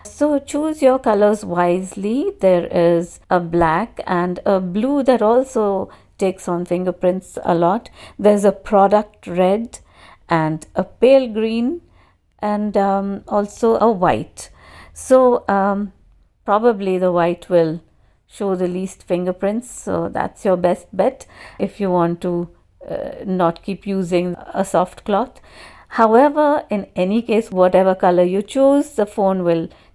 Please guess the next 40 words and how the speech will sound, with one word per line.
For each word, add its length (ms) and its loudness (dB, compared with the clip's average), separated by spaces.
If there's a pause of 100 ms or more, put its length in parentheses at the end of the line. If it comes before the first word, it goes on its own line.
need 360 -4
to 140 0
go 180 0
into 340 -4
a 60 0
case 720 -4
because 800 0 (120)
you 180 -4
don't 140 0
want 180 -4
to 80 -6
drop 360 -4
it 220 0
and 220 -4
break 240 -2
it, 180 -2
and, 300 -4
well, 180 -8
it'll 240 -6
just 300 -8
look 240 -6
too 200 -10
unclean. 640 -4 (600)
You 120 0
will 160 4
not 300 0
find 420 0
a 140 2
case 540 2
in 460 -2
the 760 2 (120)
package, 760 -2
in 240 -2
the 60 -4
box. 540 -4 (300)
The 180 2
box 680 0
is, 240 0
in 200 -2
fact, 520 -4